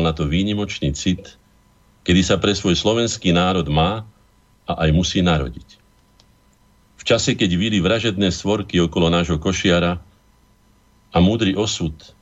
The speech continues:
už do kolísky dal mu poslanie farára. Pastiera duší a vodcu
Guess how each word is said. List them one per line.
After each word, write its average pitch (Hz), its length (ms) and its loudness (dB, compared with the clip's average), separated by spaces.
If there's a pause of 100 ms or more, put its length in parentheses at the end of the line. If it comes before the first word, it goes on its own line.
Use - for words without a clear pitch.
už 82 80 0
do 107 160 2
kolísky 82 480 0
dal 85 160 2
mu 92 160 0
poslanie 80 480 -2
farára. 67 480 -6 (880)
Pastiera 92 480 2
duší 98 320 -4
a 92 80 2
vodcu 87 260 -4